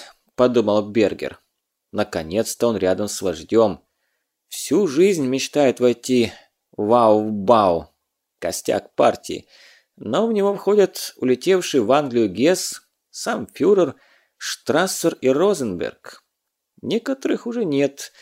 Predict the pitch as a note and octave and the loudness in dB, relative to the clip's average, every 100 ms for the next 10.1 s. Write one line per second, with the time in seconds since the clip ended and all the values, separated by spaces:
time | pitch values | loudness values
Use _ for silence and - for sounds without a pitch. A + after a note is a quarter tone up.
0 | - _ _ - C3 G#3 D#3 G3 G#3+ G#3 | -20 _ _ -4 0 0 -2 -2 2 2
1 | G3 G3 D#3+ E3 F3+ F#3+ - F#3+ - A3+ | 2 2 0 0 -4 -4 -2 -4 -2 2
2 | C#3+ - F3 E3+ - A#2+ F#2+ - - _ | 2 2 -2 -2 0 0 0 -6 -20 _
3 | _ _ - G3 - - A3 G#3 A2+ G2 | _ _ -8 -8 -8 -10 -6 2 2 2
4 | F2+ - A2 B2 C#3 G2 F#2+ D2+ C2+ _ | -6 -6 -8 -2 0 0 -2 -8 -12 _
5 | _ _ _ _ _ _ _ _ _ _ | _ _ _ _ _ _ _ _ _ _
6 | _ _ _ _ _ _ _ - - C#3 | _ _ _ _ _ _ _ -12 -4 -2
7 | - C4 A#3 - - A3 G#3+ E3+ D#3+ G#3 | 0 0 0 -4 2 2 2 0 2 4
8 | G3 D#3 D3 C3+ B2+ F3+ F3+ - C#3+ C3 | 4 2 0 2 2 4 0 2 2 4
9 | E3+ D#3+ - D3+ - B2+ B2 A2 C3+ F#3+ | 2 0 0 -4 -2 2 2 2 -4 -2
10 | G#2+ | -2